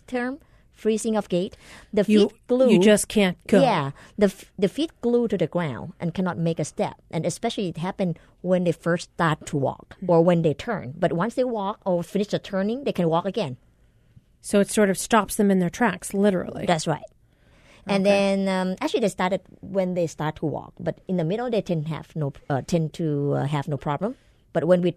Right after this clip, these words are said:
Speaker 1: they turn or change the directions, that's when it
Speaker 2: That's when you
Speaker 1: happen.
Speaker 2: notice.
Speaker 1: Yeah, and the stoop posture, that's another thing. Become hunched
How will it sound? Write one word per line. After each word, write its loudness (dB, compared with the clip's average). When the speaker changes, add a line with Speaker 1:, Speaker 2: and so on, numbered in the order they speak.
Speaker 1:
they 4
turn -2
or 0
change 0
the -8
directions, -2
that's 0
when 4
it 0
Speaker 2:
That's 2
when 4
you 2
Speaker 1:
happen. 0
Speaker 2:
notice. -6
Speaker 1:
Yeah, 2
and 2
the 4
stoop -6
posture, -14
that's -4
another -4
thing. -12
Become -6
hunched -6